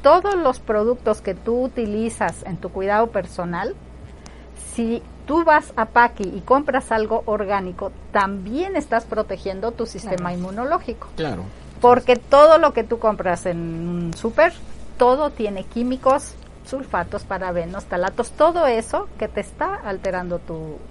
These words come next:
Speaker 1: eh, tu cuerpo en general, todas las, las células de tu
Speaker 3: Exacto.
Speaker 1: cuerpo.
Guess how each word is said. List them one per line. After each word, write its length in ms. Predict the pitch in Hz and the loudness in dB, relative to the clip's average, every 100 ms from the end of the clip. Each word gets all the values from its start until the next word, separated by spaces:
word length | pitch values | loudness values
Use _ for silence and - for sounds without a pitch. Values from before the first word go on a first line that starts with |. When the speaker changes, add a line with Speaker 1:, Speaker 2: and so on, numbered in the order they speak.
| - - - - - - - | -16 -18 -18 -18 -18 -18 -4
Speaker 1:
eh, 200 | 214 208 | -2 -2
tu 120 | - 196 | -4 4
cuerpo 280 | 262 - | 4 4
en 80 | 254 | 2
general, 420 | - 185 208 226 - | 0 -4 0 0 0
todas 240 | 233 277 | 0 0
las, 160 | 165 - - - | -2 -4 -16 -10
las 220 | 190 170 | -6 -4
células 380 | - 240 220 180 | -2 -2 0 0
de 140 | 170 170 | -2 -6
tu 120 | 175 | -6
Speaker 3:
Exacto. 60 | |
Speaker 1:
cuerpo. 280 | 175 165 - | -6 -6 -8